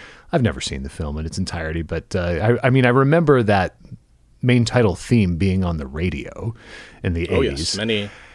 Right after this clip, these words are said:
Speaker 2: many, many, many, many, many times.
Speaker 1: And my professor, who I, I don't recall being a particularly jockish type, but I remember him kinda chuckling as we're watching the sequence in class and, and being like, "These guys can't run. None of them can run." <laughs>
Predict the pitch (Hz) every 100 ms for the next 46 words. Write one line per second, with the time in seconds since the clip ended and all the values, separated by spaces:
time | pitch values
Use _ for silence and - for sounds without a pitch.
0 | - 95 104 104 107 104 104 98 95 95
1 | 87 82 78 - - - - - - 143
2 | 127 113 - - 143 135 120 156 - 190
3 | 101 92 107 110 107 - 123 151 117 -
4 | 113 107 90 98 92 90 82 - 104 -
5 | 92 82 78 82 82 87 76 - - -
6 | - - 78 - - 95 101 117 113 104
7 | 104 - 107 87 87 101 - 101 - 90
8 | 85 82 92 98 90 87 - 87 80 -
9 | 90 90 85 85 - 85 87 - 87 80
10 | - 92 85 90 117 117 110 - _ _
11 | _ _ - 240 - 226 240 240 247 214
12 | 120 - 240 240 196 165 151 127 80 98
13 | - - _ _ -